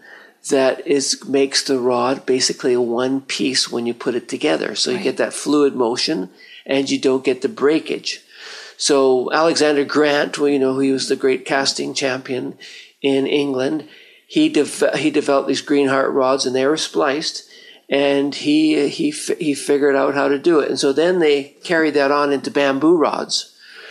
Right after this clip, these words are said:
Speaker 1: because bamboo was lighter. It's the strongest wood. So greenheart was strong, but it's solid and it's heavy.
Speaker 2: Yeah.
Speaker 1: So bamboo's hollow. Well, it's got thinner walls anyway. So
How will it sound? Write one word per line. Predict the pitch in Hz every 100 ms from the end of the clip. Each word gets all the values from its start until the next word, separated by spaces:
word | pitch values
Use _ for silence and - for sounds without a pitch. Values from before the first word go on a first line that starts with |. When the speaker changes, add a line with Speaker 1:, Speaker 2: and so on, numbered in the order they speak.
| - -
Speaker 1:
because | 143 143
bamboo | 110 165 165 175 165 170 151 131 135 - - - - _ -
was | 143 135
lighter. | 143 180 131 - - -
It's | 139 139 -
the | 135
strongest | - - 147 143 147 139 135 - - 220
wood. | 269 135 135 110 - - _ - -
So | - 131
greenheart | 151 175 165 156 135
was | 135 135
strong, | - 147 147
but | 131
it's | 139 -
solid | - 139 151 156
and | 127 139
it's | 147 -
heavy. | 147 147 131 - 208
Speaker 2:
Yeah. | 160 147
Speaker 1:
So | 139 131
bamboo's | 113 143 160 151 143
hollow. | 147 170 175 104 123 170 -
Well, | - 123 120 - 180 _ _ - - - - -
it's | 139 -
got | 156 139
thinner | - 170 156 135
walls | 131 127 113 113
anyway. | 123 123 110 110
So | - 135